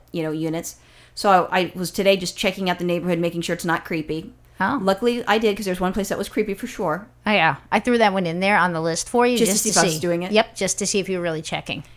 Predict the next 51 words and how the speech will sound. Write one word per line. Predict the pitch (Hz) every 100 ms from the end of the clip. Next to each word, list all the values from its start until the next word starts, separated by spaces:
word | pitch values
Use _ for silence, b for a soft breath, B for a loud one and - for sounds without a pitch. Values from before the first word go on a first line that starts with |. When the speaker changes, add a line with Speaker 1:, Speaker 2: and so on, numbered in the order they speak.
| b
Speaker 1:
Yeah, | -
but | - 226
I |
mean, | 262 -
I, | - -
I |
have | 233
to | 277
tell | 254 311
you | 240
what | 196
was | 202
so | - 220
interesting | - 247 302 - 196
is | 175
that, | 185 170 - - _ -
you | 214
know, |
we've | 190 254 302
been | 233 285
here, | 254 170 156 165 - _ -
and | 196 185 180
it's | - -
been | 359 370
for | 240
a |
long | 190 180
time | 180 269
period, | 339 190 156
it | -
feels | - 311 330
like. | 165 160 -
Speaker 2:
You | 240
mean | 220 190
living | 202 269 302
here? | 349 381
Speaker 1:
Yeah. | 339 170 -
Speaker 2:
Oh. | 220 151 -
Speaker 1:
And | 247 254 240 - - _ - -
I, | 247 320 -
I | 247
have | 320 320 -
to, | -
you | 220
know, | 240 - -
I | - 254
was | 311
shocked | - 220 233 -
at |
the | -
prices. | - 165 180 - -